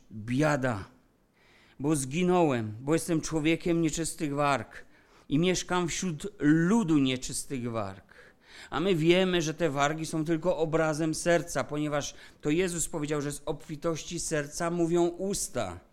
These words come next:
A więc to, co jest gdzieś w sercu, to wychodzi na wierzch. I on potrzebował, by ostać się w obecności Boga,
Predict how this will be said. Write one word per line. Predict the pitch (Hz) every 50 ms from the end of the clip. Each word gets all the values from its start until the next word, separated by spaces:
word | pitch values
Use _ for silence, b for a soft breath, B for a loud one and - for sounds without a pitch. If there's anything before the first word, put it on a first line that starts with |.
| _ _ _ _ B B B B B B B
A | B - 160
więc | 185 180 160 - - -
to, | 196 180 180
co | 175 - - 185
jest | 170 170 185 180 160 156
gdzieś | 156 151 170 170 - -
w | -
sercu, | - - 170 156 139 131 - - 180 185 202 202 B B B B B B B B B _
to | - 170 165 170 175 180 180 190 196 190 - b b b b b b b b b b b b b b b _ _ _ _ -
wychodzi | 135 147 151 - 156 156 151 139 151 170 170 170 156
na | 147 147 160 165 170 180 170
wierzch. | 147 127 110 101 - - - - - - - - - _ _ _ _ _ _ _ B B B B B B B B B B B
I | - 170
on | 190 190 -
potrzebował, | - 190 185 - - 185 180 160 165 185 208 185 156 143 139 143
by | 135 151 - -
ostać | 160 190 165 - - 175 165 - -
się | - 208 175
w | 170
obecności | 165 165 160 156 - - 165 160 160 - - - 165 160
Boga, | 139 131 143 160 160 139 110 107 95 95 101